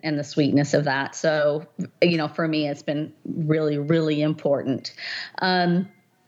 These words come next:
so, and then some of, some of you too are probably faced with, with kids at home, schools closed, businesses closing. You may be experiencing more togetherness than you're used to,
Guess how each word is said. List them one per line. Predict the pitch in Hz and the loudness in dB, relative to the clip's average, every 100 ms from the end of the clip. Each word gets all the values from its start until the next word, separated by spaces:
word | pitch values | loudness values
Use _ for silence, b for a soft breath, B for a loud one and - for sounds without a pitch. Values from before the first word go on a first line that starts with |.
| _ - - | _ -12 -8
so, | 127 233 220 | 0 2 2
and | 247 | 2
then | 277 | 0
some | 269 311 330 | -2 -2 0
of, | 277 - - | 0 -2 -10
some | 233 320 | 0 4
of | 330 254 | 4 2
you | 220 | 0
too | 214 294 285 240 | 0 2 4 4
are | 202 | 2
probably | 247 208 208 | -2 -2 -2
faced | - 196 214 - | 0 -2 -2 0
with, | 190 202 - b b | 2 0 -4 b b
with | 202 | 0
kids | - 240 233 | 2 0 2
at | 220 | -2
home, | 220 220 214 214 208 202 | -2 -2 -2 -2 -6 -8
schools | - - 220 220 214 - - | -8 2 2 2 -2 -10 -6
closed, | 226 214 208 208 202 - | 0 2 4 0 -2 0
businesses | 196 202 214 - 202 | 2 4 0 0 -2
closing. | - 190 202 208 202 196 B B - | 0 0 0 0 -2 -4 B B 2
You | 220 | 6
may | 226 | 6
be | 214 220 | 4 2
experiencing | 208 - - 185 185 190 196 190 | 0 -4 -2 2 2 2 -2 -2
more | 196 185 | 0 0
togetherness | 196 - 185 185 190 190 190 | 0 -2 -2 0 0 -2 -4
than | - 185 190 | -4 -2 0
you're | 185 | -2
used | 175 170 202 - - | -2 -4 -4 -4 0
to, | 294 285 | 4 4